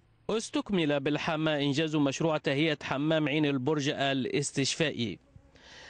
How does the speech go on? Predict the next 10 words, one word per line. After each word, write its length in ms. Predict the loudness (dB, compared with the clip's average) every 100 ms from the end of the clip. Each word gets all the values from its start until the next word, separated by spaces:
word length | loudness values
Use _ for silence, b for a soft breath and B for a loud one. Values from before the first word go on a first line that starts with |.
| B
هذا 320 | 0 0 2
المشروع 540 | 2 2 2 2 2 2
الذي 280 | 2 2 0
أنجز 400 | 2 2 2 2
في 260 | 0 0
إطار 240 | 2 2 2
مشروع 360 | 0 2 0
التنمية 420 | 0 0 2 2
المندمجة 640 | 2 2 2 2 2 2 2
بالحمى 600 | 0 0 0 2 0